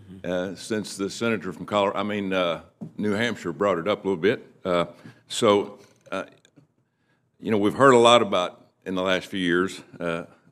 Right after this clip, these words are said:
Speaker 2: about basing the decision of, of the command headquarters. I didn't want to get back into this back and forth decision, but when my colleagues bring it up, I, I want to make sure the facts are correct.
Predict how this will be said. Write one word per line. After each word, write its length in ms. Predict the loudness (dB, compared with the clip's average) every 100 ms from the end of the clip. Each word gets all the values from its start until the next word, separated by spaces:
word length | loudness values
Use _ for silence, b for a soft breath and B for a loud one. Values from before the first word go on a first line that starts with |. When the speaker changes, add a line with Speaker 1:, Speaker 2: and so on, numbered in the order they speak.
| _
Speaker 2:
about 380 | -6 -2 -4 0
basing 340 | 0 0 -2
the 60 | -6
decision 580 | -2 0 0 -2 -6 -10 b b b _
of, 220 | -6 -4
of 160 | -6 -6
the 80 |
command 300 | -4 0 2
headquarters. 480 | 2 0 0 -2 -2 -6 _ _
I 120 | 2
didn't 240 | 4 2 -2
want 160 | -4
to 40 | -4
get 220 | -6 -2
back 300 | 0 0 0
into 300 | -8 -6 -6
this 160 | -6 -4
back 280 | -4 -2
and 120 | -8 -6
forth 220 | -6 -4
decision, 280 | -6 -6 -4
but 140 | -6
when 120 | -4
my 120 | -8
colleagues 420 | -4 0 2 0 -6
bring 360 | -2 0 0
it 100 | 0
up, 240 | -2 -2 -4
I, 40 |
I 40 |
want 300 | -8 -8 -8
to 40 | -4
make 200 | -6 -6
sure 180 | -8 -8
the 80 |
facts 400 | -4 -2 -2 -2
are 80 | -14
correct. 580 | -14 -2 2 2 0 -20